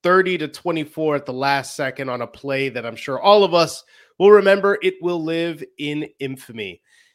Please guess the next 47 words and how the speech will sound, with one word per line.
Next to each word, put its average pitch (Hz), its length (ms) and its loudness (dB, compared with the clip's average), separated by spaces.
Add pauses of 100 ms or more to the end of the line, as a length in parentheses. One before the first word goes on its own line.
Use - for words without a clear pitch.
(280)
And 214 400 2
looking 214 320 2
forward 190 280 4
a 170 40 0
little 165 240 0
bit 165 300 -2
to 156 120 -6
what 147 200 -4
the - 40 -20
Patriots 143 520 -6
have 131 260 -4
going 131 300 -4
forward, 190 500 2
which 131 240 -4
I've 107 180 -12
gotta 139 220 -2
be 151 140 2
honest 170 320 2
with 170 160 -6
you, 185 260 -6 (140)
does 117 160 -12
not 170 400 2
look 180 280 0
terribly 143 520 -4
promising. 123 640 -8
But 147 160 -14
first, 262 400 0 (520)
let's, 254 520 0
let's 208 200 -6
go 214 220 6
back 180 380 4
a 175 60 -6
little 165 260 -2
bit 160 420 0
and 135 260 -6
revisit 160 600 -2
that 156 220 2
game 151 220 0
on 147 140 2
Sunday. 143 480 -2
I 117 60 -2
know 147 160 2
you 196 120 -2
probably 180 320 2
don't 165 240 2
want 160 300 2
to. 170 300 0